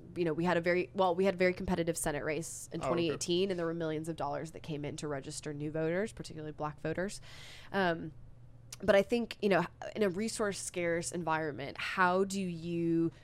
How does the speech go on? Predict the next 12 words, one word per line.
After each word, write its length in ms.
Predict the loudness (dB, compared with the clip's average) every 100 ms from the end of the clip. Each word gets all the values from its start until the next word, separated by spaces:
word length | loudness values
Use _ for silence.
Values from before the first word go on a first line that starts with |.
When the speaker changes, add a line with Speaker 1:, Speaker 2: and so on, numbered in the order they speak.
| -14
Speaker 1:
bridge 360 | 0 2 2 2
that 260 | 2 2
gap 320 | 4 4 4
between 280 | 0 -2 0 -2
a 40 |
new 240 | 0 0
voter 520 | 2 2 2 4 2 2
and, 240 | 0 0 0
and, 220 | 0 0 -2
and 260 | 0 0 -6 -14 -18 -16 -16 -8 4
statistically, 880 | 4 6 6 6 4 2 2 2 0 -2 -4 -2
uh, 300 | -2 0